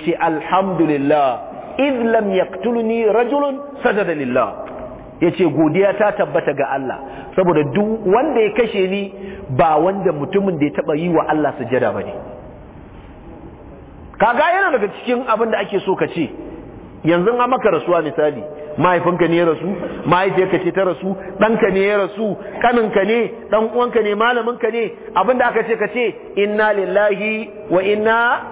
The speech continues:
ilaihi raji'un. Allahumma ajurni fi musibati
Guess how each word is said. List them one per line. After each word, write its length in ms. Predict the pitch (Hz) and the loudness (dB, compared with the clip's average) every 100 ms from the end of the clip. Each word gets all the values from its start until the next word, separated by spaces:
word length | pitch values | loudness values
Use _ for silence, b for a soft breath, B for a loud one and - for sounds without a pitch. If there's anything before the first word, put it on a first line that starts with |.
| - - | -14 0
ilaihi 340 | 165 175 170 151 | 2 4 2 0
raji'un. 540 | 139 131 131 123 117 98 - - - - - - - - - | 0 -2 -4 -4 -4 -6 -12 -14 -16 -16 -18 -20 -20 -20 0
Allahumma 540 | 143 165 202 220 208 190 | 4 4 4 4 2 0
ajurni 400 | 175 233 240 220 | 0 -2 -2 -4
fi 160 | 202 202 | -2 -2
musibati 760 | 185 - 240 240 202 240 294 | -2 -2 0 0 2 -2 -2